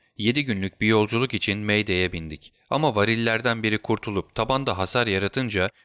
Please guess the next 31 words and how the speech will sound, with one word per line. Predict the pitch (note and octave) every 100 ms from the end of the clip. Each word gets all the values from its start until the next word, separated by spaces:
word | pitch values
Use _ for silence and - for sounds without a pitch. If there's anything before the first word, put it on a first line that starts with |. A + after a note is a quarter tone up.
| _
on | D#3
iki | E3+ -
saatliğine | - G#2 F#2+ G2 G2 G#2
limana | G2 G2 G2
çekmek | - F2+ G2 F2+
zorunda | - E2+ E2+ D#2+
kaldık. | D#2 D2+ C#2+ - - _ _ _
Ben | C#3+ F3+
gemiden | E3+ A#2+ B2 D3
inip | G#2 A#2+
eve | A2+ G#2+ G2+
döndüm. | F#2 E2 D2+ - - -
Yolda | G#2+ A#2+ A2+
bunun | G2+ A2+
karıma | A2 G2 G#2
sürpriz | G#2 G2+ - A2+
olacağını | F#2+ F2+ F2+ F2 E2
düşünüyor, | G2 - A#2 G#2+ A2+ _ _
eve | C#3
erkenden | D#3+ C3 C3+ C#3 C#3 A2+ G2
döndüğüm | G2 G#2+ A#2 A2
için | F2+ G2+
sevineceğini | - G2+ G2+ G2 G2+ F#2+
umuyordum. | F#2 F2 D#2+ D#2 D#2 - _ _ _ _ _
Bunları | C#3 F3+ D#3+
hayal | G2 G2 A2+ A2
ederek | A2 G2+ E2+
sokağımıza | - F#2+ A2 A2 G#2+ F#2+
adımımı | F#2+ G2 G2+ G2+
atmıştım | F2+ - F#2+ - A#2+
ki, | F#2+ D#2+